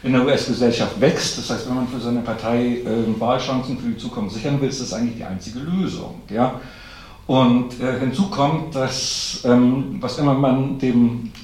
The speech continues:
republikanischen Establishment vorwerfen, äh, mag, und das ist tatsächlich ziemlich viel, ich komme darauf auch nochmal zurück, man kann ja nicht behaupten, dass sie Trump als Kandidaten wollten.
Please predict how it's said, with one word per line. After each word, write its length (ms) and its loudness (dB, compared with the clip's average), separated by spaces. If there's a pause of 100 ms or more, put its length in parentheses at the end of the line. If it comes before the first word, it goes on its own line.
republikanischen 760 2
Establishment 540 -4
vorwerfen, 680 0
äh, 240 -6
mag, 220 0
und 100 2
das 80 -8
ist 140 -10
tatsächlich 360 -2
ziemlich 260 4
viel, 240 2
ich 40 -8
komme 160 0
darauf 220 -4
auch 100 -8
nochmal 260 -4
zurück, 260 -6 (680)
man 140 8
kann 140 8
ja 80 8
nicht 160 10
behaupten, 360 8
dass 120 2
sie 80 2
Trump 240 4
als 140 0
Kandidaten 500 2
wollten. 480 8